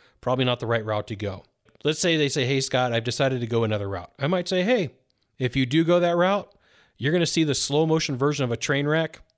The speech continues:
and it's not gonna be pretty. Why don't you let me help you out?" If you notice, I'll always come back to, "Why don't you let me help you out?"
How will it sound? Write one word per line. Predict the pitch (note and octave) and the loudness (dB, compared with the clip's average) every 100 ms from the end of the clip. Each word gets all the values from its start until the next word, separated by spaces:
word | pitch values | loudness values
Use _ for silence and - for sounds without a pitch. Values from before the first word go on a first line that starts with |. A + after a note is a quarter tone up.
| _ | _
and | A2 | -10
it's | F#2+ - | -8 -6
not | A2+ A2+ | -4 -4
gonna | B2 B2 | -4 -4
be | B2 | -2
pretty. | - F2+ E2 _ _ _ _ _ - | -2 -6 -10 _ _ _ _ _ -4
Why | A2 | -2
don't | C3 C3 | 0 0
you | C3 | -2
let | B2+ | 0
me | A#2+ | 0
help | G#2+ A2 | -2 -4
you | F#2+ | -8
out?" | D#2+ - _ - _ _ - _ _ _ _ | -12 -16 _ -20 _ _ -20 _ _ _ _
If | E3 E3 | -2 2
you | F#3 | 2
notice, | A3 G3+ | 4 2
I'll | F3 | 2
always | G3 - | 0 0
come | F#3+ | 0
back | E3 E3+ E3 | 0 -2 -2
to, | C#3 - _ | -4 -6 _
"Why | G2+ B2 | -2 0
don't | D3+ C#3+ | 0 -2
you | C#3 | -2
let | C3 | -2
me | A2+ | 0
help | B2+ - | -2 -2
you | A2+ | -6
out?" | F2 | -8